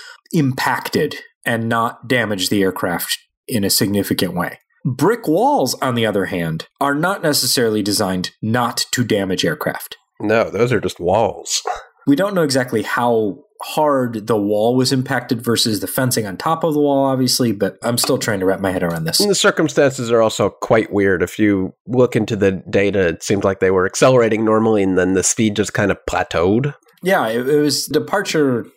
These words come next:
Speaker 1: was a very interesting event.
Speaker 2: So, once again, we don't know what happened.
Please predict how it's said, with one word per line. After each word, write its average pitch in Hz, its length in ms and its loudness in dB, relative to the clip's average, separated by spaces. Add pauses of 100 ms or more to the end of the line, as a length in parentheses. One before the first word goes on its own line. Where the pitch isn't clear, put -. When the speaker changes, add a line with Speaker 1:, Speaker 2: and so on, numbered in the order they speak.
Speaker 1:
was 120 220 0
a 113 40 -4
very 123 280 2
interesting 98 720 -2 (240)
event. - 480 -2 (480)
Speaker 2:
So, 185 360 0
once 269 260 4
again, 165 460 4
we 196 160 0
don't 151 240 4
know 139 140 6
what 127 140 4
happened. 104 480 0